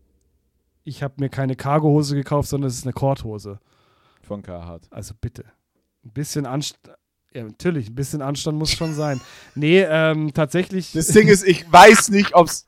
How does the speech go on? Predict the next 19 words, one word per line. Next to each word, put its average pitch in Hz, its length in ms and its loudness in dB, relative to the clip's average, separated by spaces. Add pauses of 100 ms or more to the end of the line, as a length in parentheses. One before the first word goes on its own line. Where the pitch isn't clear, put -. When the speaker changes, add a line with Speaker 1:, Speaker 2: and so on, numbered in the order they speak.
(140)
Speaker 2:
wahr 156 400 4
ist 180 120 -8
oder 165 160 -8
gelogen. 135 600 -14
Oh 117 40 -20
Gott, 107 220 -10
das 98 100 -20
war 92 100 -14
laut. 87 200 -14 (1200)
Speaker 1:
<laughs> - 60 -20 (1700)
Ja, 143 180 -8
natürlich. 214 500 -6
Und 165 80 -14
ich 160 140 -12
hab 175 180 -12
mir, 165 180 -8
also 170 160 -10
ich 175 60 -12
mein, 180 220 -8